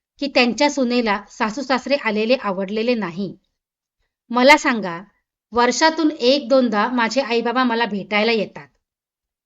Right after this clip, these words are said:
मी त्यांचा एकुलता एक मुलगा आहे, मग त्यांना माझी किंवा मला त्यांची ओढ नसेल का?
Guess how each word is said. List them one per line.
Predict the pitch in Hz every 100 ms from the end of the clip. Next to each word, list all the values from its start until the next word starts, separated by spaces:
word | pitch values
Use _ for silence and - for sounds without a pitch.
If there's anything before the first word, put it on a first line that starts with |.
| _
मी | 247 320
त्यांचा | 330 285 254
एकुलता | 302 262 254 269 247
एक | 285 294 247
मुलगा | 220 196 240
आहे, | 214 160 147 _ _ _ _ _ _ _
मग | 254 339 330
त्यांना | 269 277 294
माझी | 262 320 254 240 202 - _ _ _ _
किंवा | 285 330
मला | 269 247 277
त्यांची | 294 269 247 240 226 -
ओढ | 262 294
नसेल | 269 247 294 320
का? | - 185 175